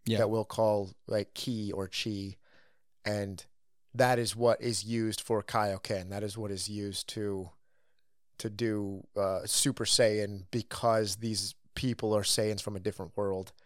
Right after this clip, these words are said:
Speaker 1: Yes.
Speaker 2: So they're different from people, from humans. Um, so that would be, like, a, a very loose, soft magic system. You just don't
Speaker 1: Mm.
Speaker 2: focus on it.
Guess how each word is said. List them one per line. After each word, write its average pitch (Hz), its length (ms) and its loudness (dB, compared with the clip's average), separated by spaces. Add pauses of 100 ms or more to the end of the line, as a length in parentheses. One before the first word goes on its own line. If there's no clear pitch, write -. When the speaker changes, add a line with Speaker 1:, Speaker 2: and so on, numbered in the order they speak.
Speaker 1:
Yes. 110 300 -4
Speaker 2:
So 110 240 0
they're 107 140 0
different 104 360 -4
from 98 140 -10
people, 95 480 -8 (560)
from 110 160 -8
humans. 104 480 -4 (920)
Um, 101 280 -10
so - 180 2
that 135 140 12
would 139 100 8
be, 131 120 6
like, 120 180 8
a, 107 300 0 (100)
a 120 120 4
very 123 460 6
loose, 110 380 0 (180)
soft - 800 2 (300)
magic 110 380 -2
system. 120 540 -2 (120)
You 131 100 -2
just 135 160 2
don't 120 180 2
Speaker 1:
Mm. 117 60 -6
Speaker 2:
focus 98 360 0
on 98 160 -8
it. 101 120 -12